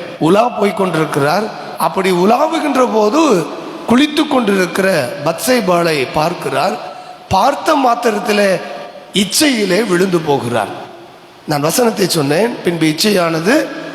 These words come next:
கர்ப்பம் தரித்து பாவத்தை என்ன செய்யும்? பிறப்பிக்கும். பாவம் பூரணமாகும் போது அது மரணத்தை பிறப்பிக்கும்.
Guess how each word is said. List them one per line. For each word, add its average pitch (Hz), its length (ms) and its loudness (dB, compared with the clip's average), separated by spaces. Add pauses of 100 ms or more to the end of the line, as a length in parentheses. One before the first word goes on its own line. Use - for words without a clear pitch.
(320)
கர்ப்பம் 180 380 0
தரித்து 185 640 0 (440)
பாவத்தை 185 480 0
என்ன 190 160 0
செய்யும்? 156 440 2 (500)
பிறப்பிக்கும். 180 720 0 (300)
பாவம் 220 560 2
பூரணமாகும் 233 760 2
போது 160 400 2 (260)
அது 139 220 0
மரணத்தை 196 560 0
பிறப்பிக்கும். 151 640 -2